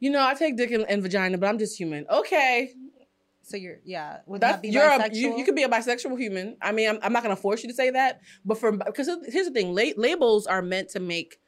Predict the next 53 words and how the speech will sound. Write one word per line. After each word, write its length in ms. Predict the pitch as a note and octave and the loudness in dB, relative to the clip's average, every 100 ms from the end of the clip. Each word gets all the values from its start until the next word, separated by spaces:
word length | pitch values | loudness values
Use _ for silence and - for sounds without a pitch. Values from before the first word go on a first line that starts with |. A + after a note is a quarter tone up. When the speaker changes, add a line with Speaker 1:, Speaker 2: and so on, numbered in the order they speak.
| _ _ _ | _ _ _
Speaker 1:
things 300 | F#3+ F3 D3 | -4 -4 -6
easier 360 | F#3 F#3+ E3+ E3 | -6 -4 -4 -4
for 100 | D3+ | -4
us 140 | D3 | -6
to 60 | D3+ | -4
digest. 640 | D3 C#3 D3 - - - - G3 | -4 -4 -6 -10 -14 -20 -20 -4
Speaker 2:
Got 220 | G3+ F#3+ | -2 2
Speaker 1:
So 140 | A#3+ A#3 | 2 2
if 140 | A#3 | 2
Speaker 2:
you. 60 | E3 | 2
Speaker 1:
I 460 | A#3 D4+ E4+ A3 - - | 2 4 4 2 -6 -12
meet 220 | G3 A3+ A3+ | -6 -6 -4
somebody 260 | G#3+ F#3 | 0 0
who 80 | F#3+ | 0
doesn't 160 | F#3 G3 | -2 -4
wanna 140 | F3 | -4
call 160 | F#3+ E3+ | -2 -4
themselves 320 | F3 E3 D#3 | -4 -4 -2
bisexual, 720 | D#3 D3 E3 E3 C#3+ - E3 _ _ _ _ F#3 | -4 -2 -4 -6 -10 -10 -12 _ _ _ _ -2
but 140 | G3+ | 2
they 180 | A3+ B3+ | 4 6
move 200 | C4 A3 | 4 2
in 80 | G#3 | 2
a 60 | |
way 140 | F#3+ F#3 | 2 0
that's 200 | E3+ - | -2 -2
bisexual, 560 | D#3+ D#3+ F#3 - D3+ - | -2 -2 -4 -4 -4 -2
I 80 | - | -2
can 180 | D4+ | 0
internally 520 | A3+ F#3+ - D#4 D4 G#3+ | 0 0 0 2 2 2
be 100 | F#3 | 0
like, 140 | D#3+ | -2
"He's 100 | E3 | -4
bi," 280 | B2+ B2+ D#3 | -8 -10 -12
right? 300 | D#3+ E3 G#3+ | -4 0 2
Speaker 2:
Got 60 | C4 | 0
Speaker 1:
Internally. 640 | A#3 G#3 D4 B3 F3+ E3 E3 | 2 4 4 4 0 -2 -8
Speaker 2:
it, 80 | G#3 | -6
got 140 | F#3 | 0
Speaker 1:
I'm 140 | D4 G4+ | 2 4
not 140 | D#4 | 4
Speaker 2:
it. 20 | |
Speaker 1:
gonna 140 | B3 A3 | 2 2
call 260 | C4 A3 | 4 2
you 120 | A3+ G3+ | 4 2
out 160 | F#3+ | 2
your 100 | F#3 | 0
name 320 | F3 F3+ F3 E3+ | -2 -2 0 2
Speaker 2:
Right, 280 | E4+ G3+ E3+ | 2 2 0
I'm 80 | B3 | 2
not 140 | C4 | 4
gonna 120 | G#3 | 6
Speaker 1:
around 100 | A#3+ | 6